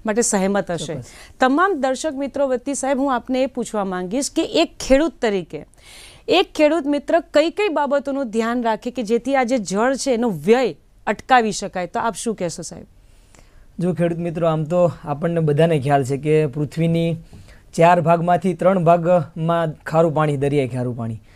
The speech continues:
Speaker 2: અને એક જ ભાગની અંદર જમીન છે. એમાં પણ કેટલું બધું પાણી બરફના સ્વરૂપમાં છે. એમાં પણ માત્ર કહેવાય છે કે એક ટકો પાણી જ પીવા લાયકને આપણે ઇરિગેશન તરીકે વાપરી શકીએ છીએ.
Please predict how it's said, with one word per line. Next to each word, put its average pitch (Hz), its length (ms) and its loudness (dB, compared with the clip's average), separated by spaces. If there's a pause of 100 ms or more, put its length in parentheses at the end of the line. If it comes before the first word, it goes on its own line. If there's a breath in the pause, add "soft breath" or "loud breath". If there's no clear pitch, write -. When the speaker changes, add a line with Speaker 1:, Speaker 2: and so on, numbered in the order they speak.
(220 soft breath)
Speaker 2:
અને 160 140 -4
એક 165 240 0
જ 185 100 4
ભાગની 170 360 4
અંદર 165 160 0
જમીન 147 360 -2
છે. 135 120 -6
એમાં 175 300 0
પણ 196 180 2 (380 soft breath)
કેટલું 175 240 -2
બધું 180 240 2
પાણી 190 420 2
બરફના 196 460 4
સ્વરૂપમાં 143 460 0
છે. 113 200 -10 (360 soft breath)
એમાં 190 260 0
પણ 208 140 4
માત્ર 175 340 2
કહેવાય 196 280 2
છે 185 120 2
કે 175 200 -4
એક 240 160 2
ટકો 233 260 4
પાણી 208 320 6
જ 127 180 -4
પીવા 196 240 4
લાયકને 190 380 4
આપણે 175 260 0
ઇરિગેશન 175 520 0
તરીકે 156 240 4
વાપરી 139 320 0
શકીએ 123 300 -6
છીએ. 117 140 -10